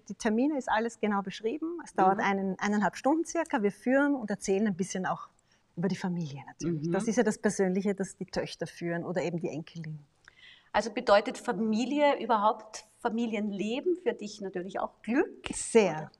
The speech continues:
Speaker 1: Großfamilie, ja. Das
Speaker 2: Ja.
Speaker 1: ist für mich so ein, ja, ein Ideal, eine Groß-, in einer Großfamilie zu leben oder gelebt zu haben. Das ist was Wunderbares.
Speaker 2: Du hast zwei Kinder?
Speaker 1: Ja.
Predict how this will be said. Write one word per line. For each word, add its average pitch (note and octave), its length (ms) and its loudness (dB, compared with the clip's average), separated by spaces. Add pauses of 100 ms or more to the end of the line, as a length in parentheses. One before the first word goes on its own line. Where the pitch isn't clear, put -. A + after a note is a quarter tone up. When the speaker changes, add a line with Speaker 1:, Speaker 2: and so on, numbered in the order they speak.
Speaker 1:
Großfamilie, F#3 840 6
ja. E3+ 200 0
Das G#3 140 4
Speaker 2:
Ja. A3 60 0
Speaker 1:
ist G#3 120 -4
für G#3+ 80 2
mich G#3 240 2
so G#3 120 0
ein, F3+ 320 0 (420)
ja, A3+ 260 4
ein F#3+ 120 0
Ideal, G#3 640 6 (120)
eine F3+ 100 -2
Groß-, G#3 320 0
in A#3 120 4
einer A3+ 160 0
Großfamilie G#3+ 560 2
zu A3 140 -4
leben G3 340 0
oder G3 160 0
gelebt F#3 380 -4
zu F3+ 160 -6
haben. E3 260 -6 (100)
Das F3 120 -14
ist - 120 -10
was F3+ 140 -8
Wunderbares. - 720 -8 (540)
Speaker 2:
Du G#3+ 140 -10
hast A#3 300 -6
zwei F3 240 -4
Kinder? C4 580 -2
Speaker 1:
Ja. G#3 440 8